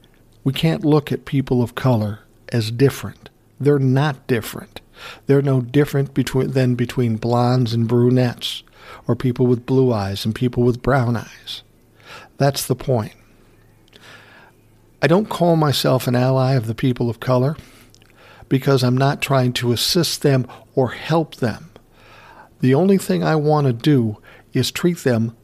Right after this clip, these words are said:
like they want to be treated, treated equally. Now, if somebody does something racist, I will fight against them about it because I'm, I'm disgusted when somebody does that. I look at calling myself an ally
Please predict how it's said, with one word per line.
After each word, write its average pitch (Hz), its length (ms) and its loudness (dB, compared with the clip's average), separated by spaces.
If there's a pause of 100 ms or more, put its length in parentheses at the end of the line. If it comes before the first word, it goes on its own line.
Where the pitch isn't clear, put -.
(200)
like 127 320 0
they 127 240 0 (120)
want 120 280 -2
to 123 80 -2
be 117 140 -2
treated, 113 420 -2 (120)
treated 175 580 0
equally. 127 720 -4 (580)
Now, 123 160 2
if 113 80 -2
somebody 139 400 2
does 123 240 0
something 117 340 0
racist, 135 500 0
I 180 140 0
will 196 160 0
fight 117 260 0
against 110 440 -2
them 170 220 2
about 107 300 -2
it 180 120 -8
because 131 300 -4
I'm, 143 400 -2 (540)
I'm 135 160 0
disgusted 139 640 -2
when 104 200 0
somebody 110 440 0
does 120 340 0
that. - 180 -14 (1900)
I 170 120 2
look 185 260 4
at 147 120 0
calling 135 580 2 (840)
myself 123 540 0
an 113 100 -2
ally 110 540 -2